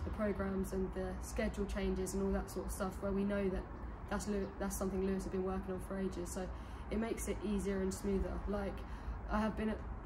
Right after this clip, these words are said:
quite a few clubs. I did really like my time there, but,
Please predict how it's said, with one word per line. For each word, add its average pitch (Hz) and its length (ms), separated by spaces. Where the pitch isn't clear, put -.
quite 208 180
a - 20
few 202 160
clubs. 202 320
I 196 40
did 190 220
really 196 220
like 190 260
my 190 60
time 190 300
there, 196 300
but, 196 280